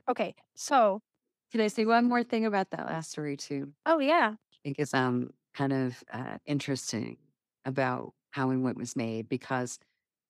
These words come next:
Speaker 2: another theme that pops out to me very much is the vigil while you keep watch while someone's dying. It's the first time I've said this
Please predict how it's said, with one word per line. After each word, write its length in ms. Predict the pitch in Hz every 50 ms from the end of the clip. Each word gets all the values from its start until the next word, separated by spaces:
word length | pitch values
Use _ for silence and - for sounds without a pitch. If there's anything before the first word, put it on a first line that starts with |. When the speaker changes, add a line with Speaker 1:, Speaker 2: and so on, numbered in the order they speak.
| _ _ _ _ _ -
Speaker 2:
another 320 | 160 165 160 156 170 165
theme 220 | - - 165 156
that 120 | 156 139 -
pops 300 | - - 143 139 - -
out 140 | 143 123 -
to 120 | - -
me 100 | 143 131
very 180 | 123 123 123 123
much 260 | 127 120 123 - - -
is 160 | 131 127 -
the 100 | - 123
vigil 460 | 117 - 127 120 - 123 113 107 - _ _ _ _ _ _ _ _
while 260 | - 139 127 123 123 131
you 160 | 127 127 120
keep 340 | 120 - - 135 127 123 - _ _ _ -
watch 520 | - 123 117 107 107 - - - - - - -
while 120 | - 123 123
someone's 420 | - - 123 127 120 113 117 -
dying. 460 | - 120 123 127 113 - - 127 - - _ _ _ _ _ _ _ _ _ _ _ _ _ _ _ _ _ _ _ _ -
It's 140 | - 180 180
the 60 | 226
first 140 | 226 269 254
time 100 | 240 226
I've 100 | 208 180
said 260 | - - 160 147 139
this 380 | - 156 165 160 - - - -